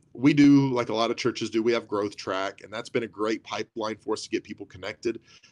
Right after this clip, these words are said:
Um, in our church, if you don't serve, you cannot be a member. So that's been effective in helping us, 'cause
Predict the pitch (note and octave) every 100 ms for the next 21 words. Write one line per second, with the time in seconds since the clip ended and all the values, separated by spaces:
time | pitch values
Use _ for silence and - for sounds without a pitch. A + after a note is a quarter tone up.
0 | _ - G2 F#2+ F2+ F2 F2 _ A#2 B2+
1 | C#3 C#3 D3+ C#3 C#3 - A#2+ G2+ B2+ C#3
2 | A#2+ - A#2+ B2 B2+ A#2 A2 A2 C3 A#2+
3 | G#2+ A2 G#2+ F#2+ F2+ - - _ - -
4 | G#2+ G#2 G2+ F#2+ _ _ A2 A#2 - A#2+
5 | A2 G#2 - G2+ - F#2+ F#2+ G2 F#2 F2+
6 | F2+ - G#2 F#2 -